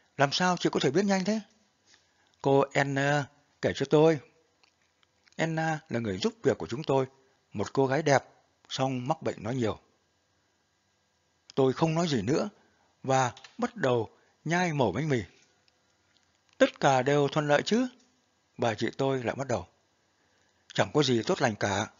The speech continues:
em chẳng làm được gì hết. Bà Ferret đã chết trong lúc ngủ." "Tôi biết rồi." Lại một lần nữa, Caroline nói với tôi rằng bà đã biết rồi. Câu nói đó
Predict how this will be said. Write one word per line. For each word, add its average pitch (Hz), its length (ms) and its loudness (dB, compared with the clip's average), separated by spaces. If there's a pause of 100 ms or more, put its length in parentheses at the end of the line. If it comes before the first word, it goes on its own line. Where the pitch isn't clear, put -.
(320)
em 175 220 -2
chẳng 104 260 0
làm 135 200 2
được 135 120 0
gì 139 120 0
hết. 214 160 -2 (560)
Bà 110 220 -4
Ferret 156 300 0 (180)
đã 127 180 -2
chết 214 280 -4
trong 139 180 -4
lúc 160 100 0
ngủ." 131 240 2 (1160)
"Tôi 208 140 4
biết 254 160 -2
rồi." 190 380 4 (920)
Lại 165 160 0
một 156 100 -2
lần 147 160 0
nữa, 220 200 -2 (640)
Caroline 147 400 0 (140)
nói 127 240 0
với 185 100 -4
tôi 151 220 2 (320)
rằng 120 240 -2
bà 113 200 -4
đã 117 120 -4
biết 156 160 -4
rồi. 110 180 -2 (960)
Câu 170 220 4
nói 165 200 -2
đó 160 320 -2